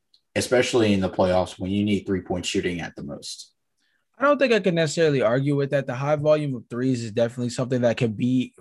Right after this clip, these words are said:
Speaker 2: in a make or miss league, as they say, uh, a certain, certain thing that can be a detriment as much as it can be a help. I would just say that my only retort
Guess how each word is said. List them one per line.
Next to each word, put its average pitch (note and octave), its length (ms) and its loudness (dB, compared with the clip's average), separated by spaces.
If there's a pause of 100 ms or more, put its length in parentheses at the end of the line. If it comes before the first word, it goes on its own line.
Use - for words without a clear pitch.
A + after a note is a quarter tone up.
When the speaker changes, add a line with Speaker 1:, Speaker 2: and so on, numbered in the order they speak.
Speaker 2:
in D3 140 2
a C3+ 180 2
make A#2 320 -2
or A#2+ 120 -2
miss A#2+ 320 -6
league, A#2+ 340 -4
as A#2 160 -2
they A#2+ 180 -2
say, A#2+ 440 -2
uh, A2+ 320 -2
a A2 180 -6
certain, A2+ 360 -4
certain A#2+ 360 0
thing B2+ 220 0
that A#2 140 0
can A2+ 140 -2
be A2+ 240 0
a G#2 40 -4
detriment A#2 520 -2
as A2 160 -4
much A#2 260 -6
as - 60 -6
it A#2+ 100 -4
can A2+ 140 -2
be G#2+ 160 -2
a F#2 60 -4
help. B2 360 0 (1080)
I D3 80 4
would E3+ 160 4
just D#3+ 200 2
say E3 160 6
that D#3 160 6
my C#3 200 2
only C#3+ 320 0 (100)
retort C3+ 680 0